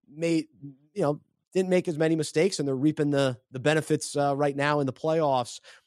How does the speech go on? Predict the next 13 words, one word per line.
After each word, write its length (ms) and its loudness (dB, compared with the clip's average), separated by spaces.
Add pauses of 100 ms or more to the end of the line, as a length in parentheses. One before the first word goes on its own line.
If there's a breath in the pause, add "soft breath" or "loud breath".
(100)
who 100 2
are 60 4
some 160 -4
players 380 0
that 100 -2
you're 160 0
targeting 480 0
on 100 2
the 60 -2
waiver 380 0
wire 420 0 (520 soft breath)
this 220 2
week 380 -2